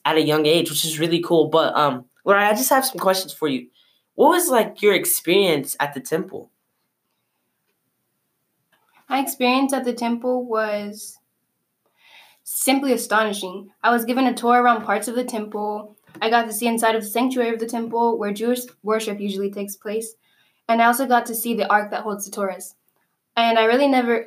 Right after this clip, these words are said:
Speaker 2: had never seen a Torah before, so it was really interesting to see how beautiful and well kept they were and how actually <laughs> quite large they were. And I was truly awestricken at how beautiful and neat everything was.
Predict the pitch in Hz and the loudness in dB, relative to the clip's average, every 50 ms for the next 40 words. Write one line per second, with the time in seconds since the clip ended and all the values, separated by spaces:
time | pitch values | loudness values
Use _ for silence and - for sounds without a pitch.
0 | - - 226 214 208 220 220 226 233 240 240 226 202 202 202 208 220 220 254 247 | 0 0 0 2 2 2 2 2 0 0 0 -2 -2 -2 0 0 2 2 0 0
1 | 247 285 285 277 269 - 226 214 208 202 214 214 214 226 - 202 202 208 214 208 | 2 2 2 2 2 0 -2 -2 -2 0 0 2 2 2 2 0 -2 -4 -6 -8
2 | - 214 202 202 202 202 214 208 202 202 208 - - 208 208 202 202 196 190 190 | -8 -6 -4 -4 -4 -6 -6 -8 -8 -10 -12 -6 -2 0 2 2 2 2 0 -2
3 | 196 196 - 214 220 220 214 208 214 202 202 196 - 196 196 190 190 190 - _ | -6 -10 -10 -6 -6 -6 -4 -4 -4 -4 -2 -2 -2 -2 -4 -4 -6 -10 -14 _
4 | _ _ _ - 214 220 220 220 214 - - 214 214 - - - 190 180 180 185 | _ _ _ 2 4 4 4 4 2 0 -2 -4 -4 -4 -6 -8 -8 -6 -6 -4
5 | 185 185 185 185 180 185 196 - _ _ _ _ _ _ _ _ _ - 214 214 | -4 -2 -2 -4 -6 -8 -12 -16 _ _ _ _ _ _ _ _ _ 0 2 4
6 | 208 208 202 190 190 196 190 _ _ _ _ _ 196 202 202 - - 214 202 208 | 4 4 4 2 -2 -6 -12 _ _ _ _ _ -10 -8 -8 -6 -4 -2 -2 -2
7 | 226 226 220 202 156 - 240 220 208 - 175 175 196 214 240 202 - 196 170 165 | -2 -4 -4 -8 -2 0 2 2 2 0 0 0 0 0 0 0 -2 -4 -6 -6
8 | 160 170 170 175 202 202 - _ _ _ _ _ _ _ _ _ _ _ _ _ | -6 -6 -8 -10 -12 -14 -18 _ _ _ _ _ _ _ _ _ _ _ _ _
9 | - 208 214 214 214 214 208 208 202 202 208 - _ _ _ _ _ - 214 220 | -6 -4 -2 0 0 -2 -2 -2 -4 -6 -8 -12 _ _ _ _ _ 0 2 2
10 | 226 220 - 277 262 262 262 247 208 220 226 226 - - 214 214 - 208 202 196 | 2 2 0 0 2 4 4 4 6 4 4 2 0 -4 -6 -4 -4 -4 -4 -2
11 | - 190 196 - - 214 208 190 214 226 214 214 202 202 196 196 196 226 - 196 | -2 -2 -2 0 0 0 0 0 0 -2 -2 -2 0 0 0 0 0 0 -2 -2
12 | 180 170 170 170 - 190 190 190 180 185 202 - - | -4 -4 -8 -12 -12 -12 -12 -12 -12 -14 -16 -20 -20